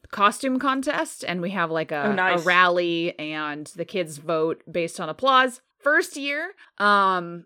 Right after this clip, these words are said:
Speaker 1: we were like, "I don't know what to do." And we did, like, literary characters, so I dressed up as Frankenstein, and a colleague totally accidentally was Bride of Frankenstein, which is not from
Speaker 2: Nice.
Speaker 1: the book, but whatever. <laughs>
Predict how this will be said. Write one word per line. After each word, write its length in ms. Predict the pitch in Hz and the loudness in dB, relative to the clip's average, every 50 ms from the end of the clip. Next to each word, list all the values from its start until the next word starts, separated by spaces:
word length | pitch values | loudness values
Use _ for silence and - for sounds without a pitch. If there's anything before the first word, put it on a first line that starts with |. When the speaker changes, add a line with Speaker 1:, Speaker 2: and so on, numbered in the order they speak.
| _ _ | _ _
Speaker 1:
we 240 | 196 190 180 220 233 | -12 -8 -4 -2 0
were 100 | 233 226 | 2 2
like, 240 | 214 214 202 190 - - | 2 2 0 0 -2 -4
"I 140 | 135 147 160 196 | -6 -4 -4 -2
don't 120 | 196 170 | -4 -2
know 240 | 175 165 156 156 156 | -4 -4 -2 -2 -2
what 180 | 156 156 165 | -2 -2 -4
to 100 | - 175 | -6 -10
do." 380 | 151 147 165 165 160 165 170 165 _ _ _ _ _ _ _ _ | -12 -8 -4 -2 -2 -2 -4 -6 _ _ _ _ _ _ _ _
And 260 | - 170 170 170 170 175 | -8 -6 -6 -6 -4 -4
we 100 | 160 180 | -4 -4
did, 180 | 175 190 196 175 | -2 -2 -2 -2
like, 160 | 170 160 139 | -2 -4 -2
literary 480 | 165 180 190 196 202 214 208 208 214 214 | -2 -2 0 0 2 2 2 2 0 0
characters, 580 | - 254 233 226 214 - 247 240 240 247 240 | 0 0 0 0 0 0 0 0 0 0 -2
so 160 | - 214 185 165 | -4 -2 -2 -2
I 80 | 170 | -2
dressed 320 | 165 175 170 170 - - 185 | -2 -2 -4 -4 -6 -8 -8
up 100 | 175 - | -8 -8
as 140 | 170 - | -10 -8
Frankenstein, 760 | - 208 214 214 214 233 226 - - 247 233 233 226 233 233 226 | -4 -4 -4 -2 -2 -4 -6 -6 -4 -2 -2 -2 -2 -2 -4 -4
and 120 | 190 170 | -6 -6
a 40 | 156 | -8
colleague 600 | - - 190 170 170 170 170 165 170 165 165 - - - - - | -8 -4 -4 -2 0 0 -2 -2 -4 -6 -6 -10 -14 -16 -20 -8
totally 360 | - 262 285 285 285 294 269 | -4 -4 -2 -2 0 0 0
accidentally 600 | 247 262 262 - 269 254 254 - - 196 180 175 | 0 -2 -2 -4 -6 -6 -6 -6 -4 -4 -4 -4
was 200 | 165 170 180 170 | -4 -6 -6 -6
Bride 280 | - 175 156 160 170 196 | -4 -2 -2 0 0 -2
of 120 | 202 202 | -2 -2
Frankenstein, 800 | - 233 226 226 262 247 240 - - 262 254 254 254 262 254 247 | -4 -4 -4 -2 -4 -6 -6 -6 -4 -2 -2 -2 -2 -2 -4 -4
which 420 | 190 180 165 151 - - - - - _ _ _ _ | -2 -2 -2 -2 -4 -8 -18 -18 -20 _ _ _ _
is 140 | - 208 214 | -4 0 4
not 280 | 220 214 208 202 196 185 | 6 8 8 8 6 4
from 160 | - 208 180 | 0 -4 -4
Speaker 2:
Nice. 20 | |
Speaker 1:
the 120 | 175 160 - | -6 -4 -4
book, 220 | 165 156 165 - - | -4 -4 -4 -4 -6
but 120 | 175 - | -6 -6
whatever. 420 | 165 160 156 151 147 - - 240 240 - _ _ _ _ _ | -4 -4 -6 -6 -8 -8 -8 -8 -8 -10 _ _ _ _ _
<laughs> 80 | - 403 | 0 0